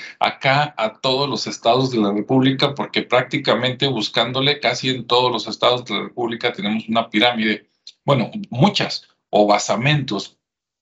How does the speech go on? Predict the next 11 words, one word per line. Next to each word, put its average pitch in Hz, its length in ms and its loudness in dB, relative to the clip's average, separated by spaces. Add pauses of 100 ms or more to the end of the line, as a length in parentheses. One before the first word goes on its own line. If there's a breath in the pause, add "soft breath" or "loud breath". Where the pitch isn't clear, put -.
(500)
o 110 140 2
ciudades 113 640 4
enteras, 107 680 -2
¿no? 180 280 4 (500 loud breath)
Todo 123 280 2
el 110 140 2
sur 127 240 2
de 123 120 2
México, 127 520 0
Yucatán, 117 680 0
Tabasco, 117 920 4